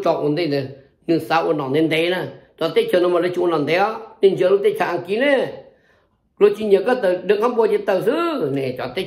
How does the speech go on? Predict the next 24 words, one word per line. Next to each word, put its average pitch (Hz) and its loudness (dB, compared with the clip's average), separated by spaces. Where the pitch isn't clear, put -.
chiều 143 -4
nó 156 -2
mà 151 -2
thiệt, 160 -2
cho 135 -8
tết 180 -8
chiều 139 -4
có 190 0
xá 151 -2
nhỏ, 185 -4
cú 147 -4
xá - -4
nhỏ, 180 -2
có 214 4
xá 160 -2
tua, 185 2
cú 160 -6
xá 147 -4
tua 208 6
nè. 196 2
Lúc 240 0
tết 240 4
chiều 190 4
xuống, 208 2